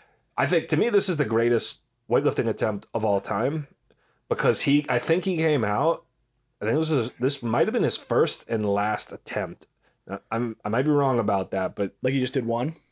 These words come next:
Speaker 1: Either he did one and this was it, or he did a warm-up. 'Cause I think he went into the back,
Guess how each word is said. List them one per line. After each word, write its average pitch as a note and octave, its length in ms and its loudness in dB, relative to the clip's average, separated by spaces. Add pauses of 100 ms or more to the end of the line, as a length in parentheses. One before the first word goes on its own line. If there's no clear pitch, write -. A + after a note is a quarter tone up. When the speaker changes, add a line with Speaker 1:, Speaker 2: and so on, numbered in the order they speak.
(340)
Speaker 1:
Either D3 180 4
he D#3 120 0
did D3 260 2
one C#3 680 0
and A#2 120 2
this D3+ 160 2
was A#2+ 160 0
it, E3+ 240 4
or B2 120 6
he B2 80 2
did A#2 360 0
a A2+ 60 2
warm-up. C#3+ 460 2 (460)
'Cause C3+ 100 -2
I C3+ 80 4
think G3 180 2
he G#3+ 60 0
went D#3 220 2
into E3 160 2
the C#3 80 2
back, A2+ 480 -2